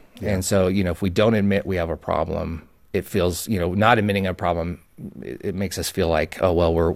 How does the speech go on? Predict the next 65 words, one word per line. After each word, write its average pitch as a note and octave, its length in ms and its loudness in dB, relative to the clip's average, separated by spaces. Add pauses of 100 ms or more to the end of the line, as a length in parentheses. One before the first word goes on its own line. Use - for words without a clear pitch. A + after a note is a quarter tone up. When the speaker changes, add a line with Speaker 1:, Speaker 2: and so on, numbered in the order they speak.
(180)
Speaker 2:
I'm F2 380 -2
weak F2+ 320 2
if F#2 100 -6
I D#2 100 2
admit E2 200 0
I'm, E2+ 240 -2 (100)
I E2+ 100 -2
have E2+ 120 0
a E2+ 60 0
problem." E2+ 520 -2
And F#2 400 0 (400)
I G2+ 100 2
think G#2+ 200 2
that F2+ 100 2
we G#2 120 4
need F#2+ 180 2
to F#2 60 0
be F2+ 260 -2
careful D3+ 340 2
for - 120 -4
that F2+ 200 0
because F#2+ 280 -4
it's E2+ 120 -8
when G#2+ 140 4
we G2+ 140 2
admit G2+ 180 2
our F2+ 140 4
problems E2+ 480 -2
that F2+ 100 0
actually E2+ 380 -2
God D#2+ 220 0
is D#2+ 120 -6
able D#2 220 -6
to E2+ 80 -4
work D#2+ 320 -2
in D2+ 100 -4
our C2+ 140 -4
lives. C2+ 280 -4
Speaker 1:
Yeah, A2+ 100 6
so G#2+ 200 -2
when G2 220 2
we G#2+ 100 2
are G2+ 140 4
weak, F#2+ 260 0
he F#2+ 120 0
is E2 140 0
strong. F#2 300 -2
Speaker 2:
Right, F#2+ 460 4
Speaker 1:
There's G2+ 100 2
Speaker 2:
right. A2 80 8
Speaker 1:
something A#2 220 6
Speaker 2:
And G#2+ 80 4
we A2+ 80 6
Speaker 1:
about F#2 100 8
Speaker 2:
have B2+ 120 6
Speaker 1:
that. A2+ 40 4
Speaker 2:
this A2 160 2
feeling C3 360 4
that G2+ 120 2
we're G#2+ 80 2
Speaker 1:
<laughs> G#2 140 0
Speaker 2:
just, - 160 -2
we're G#2 180 2
just G2 240 -2
gonna G2+ 460 2